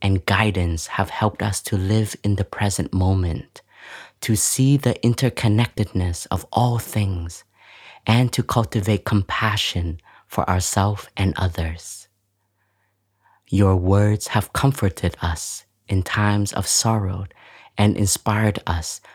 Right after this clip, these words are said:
to make positive change in the world. We are determined to practice to keep this fire alive in our hearts, this mind of love, mind of awakening, so that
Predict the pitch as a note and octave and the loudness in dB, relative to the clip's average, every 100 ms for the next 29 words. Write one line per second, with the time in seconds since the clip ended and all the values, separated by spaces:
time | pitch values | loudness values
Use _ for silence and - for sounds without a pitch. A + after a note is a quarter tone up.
0 | _ - G2 F#2+ - - A2 A2 A2+ A2 | _ 0 2 2 -2 -4 0 0 0 0
1 | G#2+ - - A#2+ G#2 F2 E2+ - G2 F#2 | -2 -4 -2 0 2 0 -4 -4 -2 0
2 | F2+ F2+ E2+ E2+ F2+ - - _ _ _ | 0 0 0 -2 -4 -10 -20 _ _ _
3 | _ _ _ - - _ _ _ _ _ | _ _ _ -20 -20 _ _ _ _ _
4 | _ _ _ G#2+ A#2+ A#2 A#2+ - A#2+ B2+ | _ _ _ 4 4 4 0 0 4 4
5 | A2+ F#2 F2 - G2+ - - A2 - G2 | 4 4 0 -2 -2 -2 -2 -4 -2 -2
6 | F#2 - A2 - - C3+ C3+ A#2 - - | -2 -4 -4 -6 -4 -2 0 -2 -4 -4
7 | A#2+ A#2 A#2+ - G2 F#2+ G2+ G2+ F2+ E2+ | -2 0 0 0 0 2 2 0 -2 -4
8 | - - F#2+ F2 E2+ G2+ F2+ F#2 - - | -4 0 2 0 -2 -4 -4 -6 -12 -16
9 | - - _ _ _ - - - - G#2+ | -16 -20 _ _ _ -20 -20 -6 0 2
10 | - G#2 A2 A#2 A2+ - G2 G2 F#2 F2 | 4 4 4 4 2 0 2 4 2 0
11 | F2+ - _ _ _ _ _ G2 G#2 A#2+ | -4 -14 _ _ _ _ _ 0 2 4
12 | A#2 A2 G#2+ G2+ G2 G#2 - F#2+ F2+ F#2+ | 2 0 0 0 0 0 0 -2 -2 -6
13 | G2+ _ _ - - _ - - B2+ B2 | -10 _ _ -20 -20 _ -2 4 4 4
14 | B2 | 0